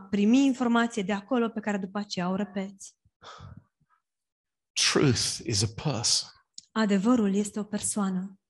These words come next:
Speaker 2: It's a person.
Speaker 1: Este
Speaker 2: It's
Speaker 1: o
Speaker 2: the Lord
Speaker 1: persoană.
Speaker 2: Jesus Christ.
Speaker 1: Este Domnul Iisus Hristos.
Speaker 2: It's the one who died for me.
Speaker 1: Este acela care a murit pentru mine.
Speaker 2: It's the one who set me free.
Speaker 1: Este acela care m-a eliberat.
Speaker 2: He's the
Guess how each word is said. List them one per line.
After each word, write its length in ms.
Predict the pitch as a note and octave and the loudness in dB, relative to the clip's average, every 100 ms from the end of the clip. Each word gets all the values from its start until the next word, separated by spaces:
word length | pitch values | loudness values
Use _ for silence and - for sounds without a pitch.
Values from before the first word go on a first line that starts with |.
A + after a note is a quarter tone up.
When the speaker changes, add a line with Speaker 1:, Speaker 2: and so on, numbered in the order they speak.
| - | -6
Speaker 2:
It's 140 | - - | -4 -4
a 200 | - - - | -6 -12 -10
person. 400 | A2+ G#2 - - - - - A3 | -8 -2 -2 -4 -16 -20 -10 -4
Speaker 1:
Este 260 | G#3+ G#3 | -2 2
Speaker 2:
It's 20 | |
Speaker 1:
o 40 | B2+ | 4
Speaker 2:
the 100 | A2+ | 4
Lord 160 | B2+ B2+ | 4 4
Speaker 1:
persoană. 160 | G#3+ F#3+ | 4 4
Speaker 2:
Jesus 260 | F#3 - | 2 0
Christ. 680 | - - - - - - - A3 | -2 -8 -10 -16 -12 -12 -6 -6
Speaker 1:
Este 200 | - F#3+ | -4 -2
Domnul 300 | G#3 A#3 A3+ | 0 2 0
Iisus 280 | G#3 F#3+ | -2 -6
Hristos. 640 | G3 G3 - G3 F#3 - - _ _ - | -6 -8 -6 -4 -6 -10 -20 _ _ -2
Speaker 2:
It's 160 | - | 0
the 120 | - B2+ A#2 | 2 0 2
one 420 | D3 C3+ B2+ A2+ - - - | 2 2 0 -4 -10 -18 -4
who 80 | C3 | -2
died 440 | G#2 A#2+ B2 B2+ | -2 -2 -4 -8
for 240 | - D3+ C3+ | -10 -12 -12
me. 140 | C#3+ - _ _ | -16 -18 _ _
Speaker 1:
Este 280 | A3 - | -4 -2
acela 760 | G#3+ G#3 - B3+ A3+ F#3+ F#3+ G3 | -4 0 2 4 4 2 -2 -6
care 180 | - G#3+ | 0 2
a 60 | G3+ | 4
murit 260 | A3 G#3+ | 2 0
pentru 280 | G#3 G3+ G#3+ | -4 -4 0
mine. 300 | G#3 G3 F#3+ | 0 0 -2
Speaker 2:
It's 120 | G3 - | -2 2
the 220 | C3 B2 | 4 6
one 240 | C#3 C#3 | 6 6
who 100 | C3 | 2
set 340 | C3 - - C3 | 2 2 0 -6
me 100 | A2 | -8
free. 520 | G#2+ - - C#3 - | -8 -10 -10 -12 -10
Speaker 1:
Este 240 | A3+ - A#3 | -10 -2 0
acela 340 | G#3+ B3 A3 | 2 4 4
care 200 | A3 G#3 | 4 2
m-a 160 | G3+ G3 | 2 2
eliberat. 560 | G#3 F#3+ G#3 G3+ G#3 - _ _ - - - | 2 2 0 -2 -6 -14 _ _ -20 -20 -2
Speaker 2:
He's 160 | D3 | 2
the 80 | B2 | 4